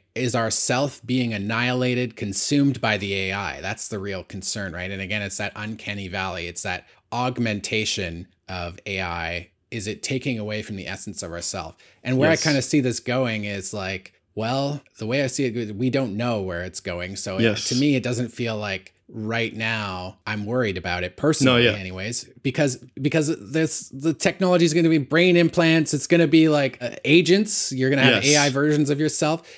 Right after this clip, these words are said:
Speaker 1: And it's like, where, where does that, it's the self being diluted, or is our experience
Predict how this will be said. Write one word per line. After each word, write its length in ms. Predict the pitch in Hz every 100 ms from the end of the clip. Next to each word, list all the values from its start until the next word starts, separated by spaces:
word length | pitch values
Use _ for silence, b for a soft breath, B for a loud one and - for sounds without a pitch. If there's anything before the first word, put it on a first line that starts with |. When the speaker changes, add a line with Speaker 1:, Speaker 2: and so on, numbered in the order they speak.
| B
Speaker 1:
And 100 | 143
it's 140 | 139
like, 200 | 151 127 131
where, 360 | 139 165 175
where 320 | 139 135 151
does 240 | 170 160 -
that, 260 | 127 117 -
it's 180 | 127 131
the 140 | 135
self 500 | - 160 160 180 - -
being 340 | 139 143 139
diluted, 840 | 123 110 107 110 143 175 214 220 -
or 580 | 131 151 143 127 160 165 _ _
is 580 | 123 127 120 120 - - _
our 220 | 120 120
experience 880 | 127 - - 139 143 123 113 - -